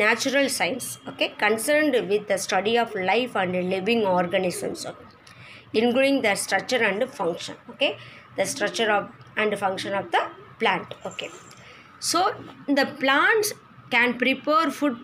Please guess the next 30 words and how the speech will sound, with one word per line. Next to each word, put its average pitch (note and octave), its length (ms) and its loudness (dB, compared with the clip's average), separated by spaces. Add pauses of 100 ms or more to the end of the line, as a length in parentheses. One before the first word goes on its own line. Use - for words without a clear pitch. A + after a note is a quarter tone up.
(260)
by G#3+ 120 6 (260)
themselves, A#3+ 460 0 (200)
grow B3 200 4 (140)
in A3 80 2 (140)
size A#3+ 260 0 (100)
and G3 120 0 (160)
reproduces. G3 640 -2 (580)
இந்த A#3+ 100 2 (140)
plants G#4 400 2 (100)
எதுக்கு C#4+ 320 2
miss, C4 180 0 (360)
அஹ், G3 220 4
அதுக்கு A#3+ 260 4
தேவையான F4 360 2
food A#3+ 200 2
அது G3+ 180 0
prepare B3 380 2
பண்ணுது G#3 300 2
அப்படின்னா F#3+ 280 0 (200)
எதுக்காக C4 480 2 (120)
அப்படின்னு F#3+ 300 -2
பார்த்தோன்னா F#3+ 360 -4 (460)
க்ரோ, A#3 160 6 (280)
வளருறதுக்காகவும் A#3 840 2 (120)
and A#3+ 120 2 (160)
reproduces. G3+ 640 -2 (200)
okay, D4+ 160 0 (600)
அதே A3 160 4 (100)
மாதிரி B3 200 4
இன்னொரு A#3+ 240 2